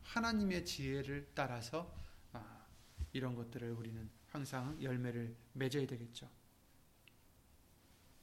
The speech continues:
예수 이름을 증거하는 입술의 열매에 대해서 히브리서 십삼 장 십오 절 말씀을 통해서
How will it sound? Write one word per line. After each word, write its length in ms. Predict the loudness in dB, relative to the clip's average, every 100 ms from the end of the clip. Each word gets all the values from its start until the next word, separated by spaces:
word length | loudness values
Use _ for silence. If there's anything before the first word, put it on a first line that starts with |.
| -18 -18 -10 -10 -10 -12 -16 -8 -6 -6 -10 -14 -16 -12 0 8
예수 300 | 8 10 8
이름을 240 | 8 6
증거하는 560 | 4 4 6 6 6 4
입술의 360 | 2 6 8
열매에 300 | 8 8 4
대해서 400 | 4 2 2 2
히브리서 360 | 2 0 -2 -2
십삼 640 | -4 -8 -10 -2 0 0
장 280 | 0 0 0
십오 280 | 0 0 2
절 160 | 4 4
말씀을 420 | 2 0 -2 -2
통해서 560 | -2 -4 -2 -4 -4